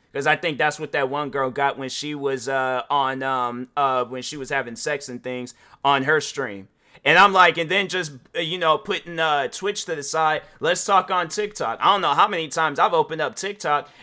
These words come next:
and, uh, then seen, um, some crazy stuff. I, I remember the one time when I, 'cause that's, uh, you know, something that I've done was create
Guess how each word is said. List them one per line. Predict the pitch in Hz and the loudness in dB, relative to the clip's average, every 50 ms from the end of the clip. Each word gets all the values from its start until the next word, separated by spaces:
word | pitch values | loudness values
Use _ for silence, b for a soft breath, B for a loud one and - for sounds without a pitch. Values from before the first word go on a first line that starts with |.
| B B - | B B 0
and, | 165 170 165 160 160 156 151 160 | 2 4 4 2 2 0 0 0
uh, | 160 160 151 147 | 2 2 2 2
then | 135 160 160 156 151 | 2 0 0 0 -2
seen, | - - - 165 165 160 160 156 156 - - | -4 -4 -4 -4 -4 -4 -4 -4 -6 -4 -2
um, | 156 151 147 147 147 143 | 0 0 2 0 0 -2
some | - 160 147 147 | -6 -6 -6 -4
crazy | - 165 151 147 135 147 151 | -2 0 0 0 0 -2 -6
stuff. | - - - 160 151 - | -8 -4 -2 -2 0 4
I, | - 196 233 214 151 | 6 8 8 8 8
I | 196 226 | 8 8
remember | 240 233 220 220 208 196 190 | 8 6 2 2 0 0 -2
the | 180 165 | -4 -2
one | 160 170 170 165 160 | -2 -2 -4 -4 -4
time | - 170 151 151 147 147 | -4 -2 -2 -2 -2 -4
when | - 147 143 147 151 | -8 -6 -4 -2 0
I, | 156 160 | 0 -2
'cause | 156 - 160 147 131 120 | 0 -2 -4 -4 -2 0
that's, | 165 175 185 180 - - - - - | 2 2 2 2 -2 -12 -14 -10 -4
uh, | 160 156 151 143 143 135 127 123 | -2 0 0 0 0 -2 -4 -8
you | 127 147 156 | -12 -12 -8
know, | 143 139 139 135 123 127 | -4 -4 -4 -4 -6 -8
something | - - 202 165 147 131 | -6 -4 -4 -4 -4 -4
that | 131 131 127 | -4 -2 0
I've | 131 135 120 113 | 0 -2 -2 -4
done | 139 131 131 127 123 | -10 -8 -8 -8 -8
was | 123 123 123 - | -10 -10 -12 -10
create | - - 143 135 131 123 127 | -8 -6 -4 -4 -4 -6 -8